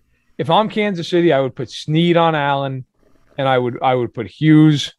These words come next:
on, on Williams. Hughes is a big guy. He's physical. He's kinda like Breeland was, maybe a little bit more of an athletic profile.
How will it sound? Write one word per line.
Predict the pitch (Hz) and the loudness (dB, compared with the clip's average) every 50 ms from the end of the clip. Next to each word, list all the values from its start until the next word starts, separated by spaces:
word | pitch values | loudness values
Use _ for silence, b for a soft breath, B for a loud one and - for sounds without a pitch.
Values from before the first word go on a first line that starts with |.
| _ _ _ _ _ _ _ - | _ _ _ _ _ _ _ -2
on, | - 131 123 123 117 117 | 0 2 2 2 0 -4
on | - - 117 110 110 | -6 -6 -4 -4 -2
Williams. | 107 95 92 95 90 90 92 - - _ _ _ _ _ _ _ _ | -2 -2 -2 -4 -6 -10 -14 -20 -20 _ _ _ _ _ _ _ _
Hughes | - - 175 175 147 123 | -2 2 4 4 4 2
is | 127 117 | -2 -6
a | 123 | -6
big | 98 92 - 147 160 160 | -6 -4 -2 -2 0 2
guy. | 135 156 139 139 139 139 127 | 2 2 4 4 4 4 2
He's | 113 - | -2 -8
physical. | - - - 160 143 131 135 151 143 | -10 -6 -6 -6 -6 -6 -6 -6 -6
He's | 123 104 | -6 -8
kinda | - - 113 135 147 | -8 -6 -4 -2 0
like | 151 156 151 131 | 2 2 0 0
Breeland | 117 131 143 143 147 143 143 135 | -2 -2 -2 0 0 -2 -2 0
was, | 131 131 135 135 131 123 117 | 2 2 4 4 2 0 -4
maybe | 120 120 120 113 | -8 -10 -8 -8
a | 117 | -8
little | 107 117 131 135 | -4 -2 -2 -2
bit | 135 139 139 | -2 -2 -2
more | 139 135 135 | 0 2 2
of | 131 123 | 0 0
an | 131 | -2
athletic | 123 120 - 127 123 120 - | -8 -6 -4 -4 -4 -4 -4
profile. | - 123 117 110 98 117 113 110 107 104 104 - | -4 -4 -4 -2 0 2 2 4 4 4 2 0